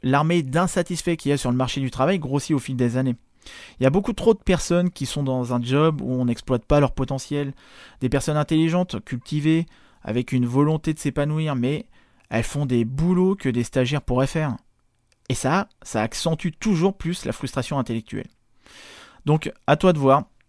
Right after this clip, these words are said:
si t'es capable, comme beaucoup de personnes, d'accepter de n'être qu'un numéro, un pion ou de la poudre à canon, en acceptant aussi de remettre ton avenir entre les mains de quelqu'un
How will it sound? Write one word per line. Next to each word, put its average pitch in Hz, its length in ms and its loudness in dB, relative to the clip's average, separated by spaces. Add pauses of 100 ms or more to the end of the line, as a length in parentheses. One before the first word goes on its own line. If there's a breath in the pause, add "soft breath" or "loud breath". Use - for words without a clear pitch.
si 139 160 -10
t'es 143 120 0
capable, 151 340 2
comme 127 220 4
beaucoup 131 200 0
de 143 60 -4
personnes, 143 300 0
d'accepter 131 460 -2
de 113 120 -2
n'être 123 280 -2
qu'un 135 180 0
numéro, 131 600 2
un 117 140 0
pion 139 440 -2
ou 123 160 -4
de 117 80 -4
la 117 120 0
poudre 147 300 2
à 120 80 0
canon, 131 340 2
en 120 60 4
acceptant 120 420 -2
aussi 131 320 -4
de 123 80 -2
remettre 117 460 -2
ton 127 220 -4
avenir 131 300 0
entre 120 160 -4
les 120 100 0
mains 127 140 2
de 120 60 -8
quelqu'un 135 440 -2